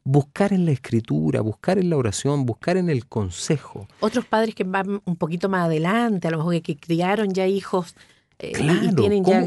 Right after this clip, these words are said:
Speaker 2: hijos
Speaker 1: cómo han
Speaker 2: mayores,
Speaker 1: sacado
Speaker 2: la tarea
Speaker 1: adelante,
Speaker 2: adelante, <laughs>
Speaker 1: ¿cierto?
Speaker 2: que
Speaker 1: a sus
Speaker 2: cuesta,
Speaker 1: hijos,
Speaker 2: cuesta mucho.
Speaker 1: buscar el
Speaker 2: Mm.
Speaker 1: consejo.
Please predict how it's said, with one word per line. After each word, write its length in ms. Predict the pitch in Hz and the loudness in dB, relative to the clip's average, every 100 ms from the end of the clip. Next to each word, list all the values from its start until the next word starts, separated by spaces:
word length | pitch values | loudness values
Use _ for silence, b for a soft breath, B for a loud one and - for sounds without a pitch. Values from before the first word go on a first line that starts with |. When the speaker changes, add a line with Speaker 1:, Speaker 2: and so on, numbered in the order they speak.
| - | 2
Speaker 2:
hijos 180 | 175 233 | 4 6
Speaker 1:
cómo 160 | 285 | 6
han 100 | 220 | 6
Speaker 2:
mayores, 240 | 165 180 196 | 6 6 6
Speaker 1:
sacado 680 | - 175 170 208 220 226 226 | 6 6 6 6 6 4 4
Speaker 2:
la 100 | 202 202 | 4 6
tarea 320 | 185 220 240 | 6 6 6
Speaker 1:
adelante, 840 | - 196 214 202 175 - 147 185 | 6 6 6 8 6 4 4 4
Speaker 2:
adelante, 300 | 175 170 175 | 4 -2 -2
<laughs> 0 | |
Speaker 1:
¿cierto? 520 | - 131 143 - 202 - - | 4 4 4 -4 -6 -6 -2
Speaker 2:
que 80 | 151 | 0
Speaker 1:
a 40 | |
sus 100 | 117 | 4
Speaker 2:
cuesta, 280 | 156 156 151 | 6 8 6
Speaker 1:
hijos, 220 | - 143 120 | 2 -2 0
Speaker 2:
cuesta 320 | 160 151 - | 0 0 0
mucho. 100 | 139 | 0
Speaker 1:
buscar 380 | 131 120 147 156 | 0 0 2 4
el 120 | 143 156 | 2 2
Speaker 2:
Mm. 60 | |
Speaker 1:
consejo. 680 | 156 156 151 147 143 143 135 | 2 4 4 6 4 4 -2